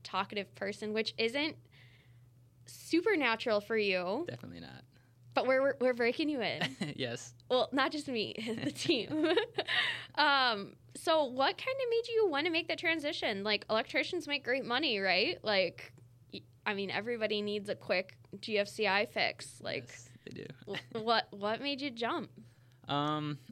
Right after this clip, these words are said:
Speaker 2: I think a lot of it, well, all of it was, uh, came down to, in the trades,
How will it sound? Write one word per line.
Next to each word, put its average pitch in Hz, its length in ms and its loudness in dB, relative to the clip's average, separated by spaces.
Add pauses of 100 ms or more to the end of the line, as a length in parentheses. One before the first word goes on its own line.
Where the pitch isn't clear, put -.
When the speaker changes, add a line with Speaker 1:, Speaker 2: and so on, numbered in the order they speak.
Speaker 2:
I 139 60 -6
think 160 380 -6
a 170 40 0
lot 123 340 0
of 139 160 -2
it, - 800 -8 (360)
well, - 320 -6 (500)
all 143 200 0
of 127 160 -2
it 117 180 -6
was, 101 800 -8
uh, 107 280 -8 (220)
came 123 200 -10
down 117 300 -8
to, 78 800 -10 (380)
in 135 100 -4
the 123 100 -4
trades, 123 600 -6